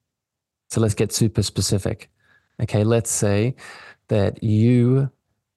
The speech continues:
have decided to set up a boundary between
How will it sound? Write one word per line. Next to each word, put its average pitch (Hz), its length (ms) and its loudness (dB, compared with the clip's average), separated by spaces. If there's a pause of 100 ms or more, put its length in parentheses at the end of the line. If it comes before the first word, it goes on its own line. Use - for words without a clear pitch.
(240)
have 107 160 -2
decided 101 640 -2 (1160)
to 104 600 2 (800)
set - 360 0
up 110 300 -2
a 104 140 2
boundary 101 440 0
between 98 800 0